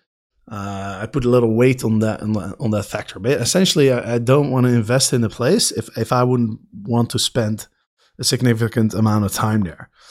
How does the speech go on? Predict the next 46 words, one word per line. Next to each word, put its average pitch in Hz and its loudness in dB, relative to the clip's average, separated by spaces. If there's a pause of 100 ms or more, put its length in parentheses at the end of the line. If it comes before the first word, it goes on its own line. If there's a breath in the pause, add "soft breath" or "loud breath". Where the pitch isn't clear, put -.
(260 loud breath)
Like, 107 -10
if 117 -6
somebody 151 4
would 135 2
tell 127 2
me, 123 2
like, 117 -2
"Hey, 120 0
this, 131 -2
this 131 -2
particular 135 -2
property, 170 2
you're 120 2
gonna 123 2
have 127 -2
to 117 0 (180)
live 113 4
there 98 0
for - -2
the 101 -2
next 110 -2
year." 107 0 (500)
If, 127 0
uh, 113 2 (100)
if, - -10 (120)
if 113 -4
that 135 0
would 127 0
cause 135 2
me 120 4
to 110 -6
panic, 147 -6 (400)
then, 120 2
um, 113 0
there's 110 0
no 117 2
way 117 4
that 110 -2
I'm 107 -2
gonna 107 -2
invest 101 -2
in 107 -2
that 98 -8
property. 107 0
And 113 -4
then 113 -8